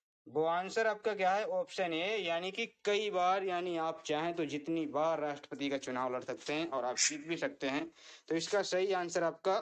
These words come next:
ऑप्शन ए होता है। अब बढ़ते हैं नेक्स्ट क्वेश्चन की तरफ। और नेक्स्ट क्वेश्चन क्या है? लोकसभा का नेता कौन होता है?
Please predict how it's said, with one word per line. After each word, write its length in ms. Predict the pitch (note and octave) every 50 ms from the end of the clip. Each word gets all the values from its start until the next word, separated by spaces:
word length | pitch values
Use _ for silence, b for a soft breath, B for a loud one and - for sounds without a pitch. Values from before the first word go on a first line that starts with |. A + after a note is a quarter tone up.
| - C#3+
ऑप्शन 480 | D3+ D3+ C#3+ - - G3 A3+ C#4 C#4+ C#4+ C#4+ B B B B B B B B B B B -
ए 140 | F#3+ G#3 A3+
होता 380 | G#3+ G3 F#3 F3+ F3+ F#3 E3 D#3+
है। 180 | E3 E3+ F#3 G#3+ - C#3 -
अब 140 | D3 C#3+ C#3 C3+
बढ़ते 280 | D#3+ E3 E3+ E3+ F#3+
हैं 160 | G3 G3+ G3
नेक्स्ट 240 | F#3 E3+ E3+ E3+ -
क्वेश्चन 340 | - F#3 E3+ F3 - F3 F3+
की 100 | E3+ F3
तरफ। 300 | E3+ F#3+ F3+ F#3+ G3 F#3+
और 140 | F#3 D#3+ D3
नेक्स्ट 300 | C#3+ D#3 E3+ E3+ - -
क्वेश्चन 400 | - F3 D#3 D#3 - E3+ F3 F3 E3+
क्या 180 | E3+ D#3+ D#3+
है? 180 | E3 F3 F3+ F3
लोकसभा 600 | D#3+ D#3+ F3 F#3+ G#3 G3+ G3+ - - D#3 D#3+ F3+
का 160 | - - D#3
नेता 360 | D3 C#3+ C#3+ C#3 - D3+ C#3+ C3+ - -
कौन 260 | C3 C#3+ D3 C#3 B2
होता 280 | A#2+ A#2 A#2+ B2 A2+
है? 200 | G#2 G2+ G2 -